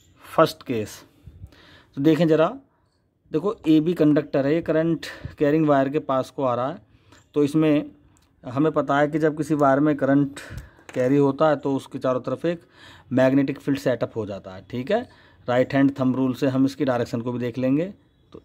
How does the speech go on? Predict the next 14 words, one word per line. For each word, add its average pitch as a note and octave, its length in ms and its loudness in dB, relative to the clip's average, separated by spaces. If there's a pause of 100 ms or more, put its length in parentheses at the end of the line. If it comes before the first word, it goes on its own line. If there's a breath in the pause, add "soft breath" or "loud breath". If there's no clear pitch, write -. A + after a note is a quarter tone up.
इस - 240 -4
तरह B2+ 180 -2
से - 140 -8
मैग्नेटिक A2 460 -2
फील्ड A#2+ 260 -6
होगा B2 220 0
इसमें, F3 340 -2 (840 soft breath)
और C#3+ 180 4
ये C#3+ 440 2 (180)
कंडक्टर C#3 640 -4
इन D#3 120 -2
मैग्नेटिक C3+ 460 0
लाइन B2+ 220 -2
को E3 300 -4